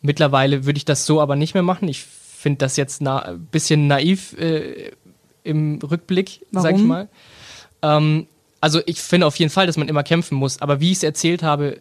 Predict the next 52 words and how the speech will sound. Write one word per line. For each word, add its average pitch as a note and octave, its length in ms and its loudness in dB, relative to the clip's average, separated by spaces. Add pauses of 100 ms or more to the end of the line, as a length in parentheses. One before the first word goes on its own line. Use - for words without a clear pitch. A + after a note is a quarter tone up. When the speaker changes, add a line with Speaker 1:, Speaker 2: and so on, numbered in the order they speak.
Speaker 1:
äh, - 180 -18
finde - 760 -4
ich D#3+ 120 -6
jetzt, D#3 200 0
also C#3+ 160 -2
würde F3+ 120 2
ich F#3 60 -4
jetzt E3+ 140 -2
anders, D3+ 260 -2
oder C#3+ 220 -2
würde F3 140 0
ich - 80 -4
so F#3+ 180 0
jetzt, F3 200 -4
glaub D3+ 140 -2
ich, C#3 100 -6
nicht D3+ 140 -4
mehr C#3 100 -4
machen. C3 320 -6 (280)
Also C#3 140 -2
da-, D#3+ 140 2
das, D#3+ 280 -2 (280)
die D#3+ 80 0
Aussage F3+ 400 2
würde D3 100 0
ich C#3 60 -4
trotzdem D3+ 300 -2
noch C3+ 80 0
unterstützen, C3+ 540 -2
total. D3 380 0
Also B2+ 260 -4
man B2+ 320 -2
muss C#3+ 300 0
immer F3 220 2
für - 80 -6
seine C#3+ 240 -2
Ziele F#3 260 0
und C#3+ 140 -2
seine C#3 180 -2
Träume D3 280 0
kämpfen, C3+ 360 -4
egal C#3 300 0
wie C#3+ 40 -6
schlimm E3+ 240 0
es E3+ 120 -2
ist. E3 300 -6 (720)
Nur, D3 520 2
ähm, C#3 520 -4 (1120)
glaube D3+ 300 2
ich, F3 100 -6
dass D#3 160 -2
es - 280 -4